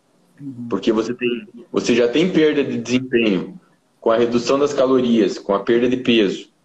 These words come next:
Speaker 2: Você vai ter maior perda de desempenho nos, nos treinos se você deixar o carboidrato muito baixo.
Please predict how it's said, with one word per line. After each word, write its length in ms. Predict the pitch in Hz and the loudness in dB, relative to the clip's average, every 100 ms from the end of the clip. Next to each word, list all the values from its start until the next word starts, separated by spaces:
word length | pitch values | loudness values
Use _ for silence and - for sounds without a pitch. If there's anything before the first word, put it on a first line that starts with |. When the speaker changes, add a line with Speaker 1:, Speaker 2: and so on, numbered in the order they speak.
| _ _ _ _ _ _ _ _ _ _ | _ _ _ _ _ _ _ _ _ _
Speaker 2:
Você 280 | 104 104 120 | -4 0 2
vai 220 | 123 120 | 4 4
ter 440 | 117 - 123 120 113 | 2 0 4 4 4
maior 420 | 113 120 156 160 | 2 4 2 2
perda 300 | 151 143 135 | 2 2 2
de 140 | 120 | 0
desempenho 560 | 113 117 117 113 123 139 | 0 -2 0 0 2 0
nos, 280 | 104 98 - | 0 -2 -4
nos 200 | 107 - | -8 -4
treinos 480 | 110 120 170 127 87 | -2 0 2 0 -2
se 100 | 107 | -6
você 400 | 113 - 131 139 | -8 -2 0 0
deixar 280 | 147 131 | 0 0
o 40 | 127 | -2
carboidrato 580 | 139 139 135 123 123 131 | -2 -2 0 0 0 -4
muito 160 | 131 | -4
baixo. 320 | 160 170 135 | -4 -4 -4